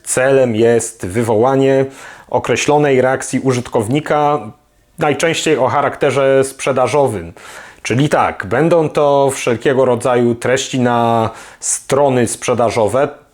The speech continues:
mogą to być tak zwane landing page, strony lądowania, tworzenie tekstów reklamowych,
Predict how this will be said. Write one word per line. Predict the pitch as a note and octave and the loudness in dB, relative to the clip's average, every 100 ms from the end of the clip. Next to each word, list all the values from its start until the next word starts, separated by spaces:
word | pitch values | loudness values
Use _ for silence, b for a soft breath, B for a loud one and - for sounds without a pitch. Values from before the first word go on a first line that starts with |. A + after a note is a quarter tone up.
| _ - | _ -8
mogą | A#2 A#2+ A#2 B2 | 0 0 2 0
to | C3 | 0
być | A#2+ | 0
tak | - G2+ | -2 -4
zwane | A#2+ A#2 A#2 | -2 0 2
landing | A2+ B2+ A#2+ A2 | 2 2 0 -4
page, | - B2 A2+ B2 B2 | -2 -2 0 0 -2
strony | - A#2+ A2+ | -2 0 2
lądowania, | A2+ A2 G#2 A2 A2+ C3+ C#3+ D3+ B B B B B B B B | 2 2 0 0 0 0 0 -4 B B B B B B B B
tworzenie | - C#3 C3+ D3+ D3 C#3 C3+ C3+ C3+ | -4 0 0 0 2 2 2 2 0
tekstów | D3 - - C3 A#2+ - | -4 -4 -2 0 0 0
reklamowych, | A#2+ C3 - B2+ B2+ B2 C3+ D3+ D3 - | -2 0 0 0 2 2 2 2 0 -8